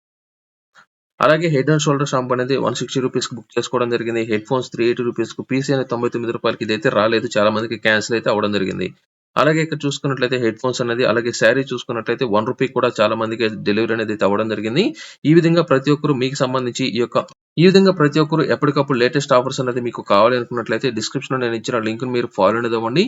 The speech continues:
ఎప్పటికప్పుడు నేను లింక్‌లు అనేది అయితే షేర్ చేస్తుంటాను. షేర్ చేసిన రెండు మూడు నిమిషాల లోపల మీరు బుక్ చేసుకున్నట్లయితే అతి తక్కువ ధరకే మీకైతే రావడం జరుగుతుంది.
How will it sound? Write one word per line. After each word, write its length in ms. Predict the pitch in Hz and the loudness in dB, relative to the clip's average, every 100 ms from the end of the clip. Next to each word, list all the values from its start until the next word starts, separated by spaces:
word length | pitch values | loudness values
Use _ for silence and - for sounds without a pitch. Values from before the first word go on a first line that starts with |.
| - - - | -2 -16 0
ఎప్పటికప్పుడు 540 | 131 127 165 160 151 | 2 2 2 0 0
నేను 160 | 151 139 | 0 0
లింక్‌లు 280 | 123 135 135 | -2 -2 -2
అనేది 160 | 127 | -2
అయితే 160 | 117 120 | -2 -4
షేర్ 240 | - 120 117 | -2 -2 0
చేస్తుంటాను. 540 | 120 120 120 113 131 | 0 0 -2 -2 0
షేర్ 240 | 143 131 131 | 0 0 0
చేసిన 340 | 127 - 123 | -2 -2 -2
రెండు 200 | 113 113 | -2 -2
మూడు 140 | 123 123 | -4 -4
నిమిషాల 280 | 117 139 | -4 -4
లోపల 220 | 131 120 117 | -4 -4 -6
మీరు 160 | 110 | -6
బుక్ 160 | 104 101 | -8 -4
చేసుకున్నట్లయితే 600 | 120 120 113 107 110 139 | -4 -2 -4 -4 -4 -2
అతి 220 | 117 120 | -2 -2
తక్కువ 300 | 110 113 139 | -2 -2 0
ధరకే 240 | 123 123 117 | 0 -2 -4
మీకైతే 380 | 107 113 107 | -4 -4 -2
రావడం 320 | 120 107 113 113 | 2 2 2 -2
జరుగుతుంది. 420 | 113 113 123 | -6 -4 -2